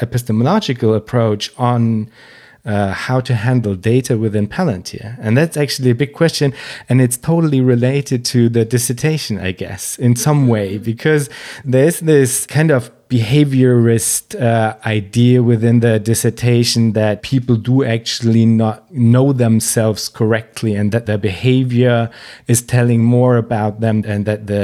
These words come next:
Speaker 1: drives that are within them are so, uh, subconscious that they are not, uh, actually able to be aware of it, and that
Speaker 2: Mm-hmm.
Speaker 1: through the correlation within the data, you might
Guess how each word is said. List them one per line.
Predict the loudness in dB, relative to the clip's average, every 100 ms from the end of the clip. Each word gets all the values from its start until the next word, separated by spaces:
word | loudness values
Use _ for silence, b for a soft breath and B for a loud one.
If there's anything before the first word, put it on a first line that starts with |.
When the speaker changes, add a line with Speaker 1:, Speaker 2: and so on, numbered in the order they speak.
| -2
Speaker 1:
drives | -2 0 -2 -6 -6 -6
that | -6 -6
are | -4 -2 -2
within | 0 2 4 4
them | 2 0 -2 B B B -6
are | -4
so, | -2 0 2 2 0
uh, | -2 -2
subconscious | -2 -4 -2 -2 0 0 -4 -4 -2
that | -4
they | -2 0
are | 0
not, | 0 0 -2 -6 -12
uh, | -8 -6 -4 -6
actually | -6 -4 -2 -2 -2
able | -2 0 0 -2 -4
to |
be | -6 -2 0 0
aware | 0 0 2 2 2
of | 2
it, | 0 0
and | 0 2
that | 0 -2
Speaker 2:
Mm-hmm. | -6 -12 -12 0
Speaker 1:
through | 4 4 4
the | 0
correlation | 0 0 2 2 2 0
within | -2 -2 -2
the | -2 -2
data, | -2 0 -4 b b _ _ _ _ _ -8
you | 0 2
might | 2 0 -2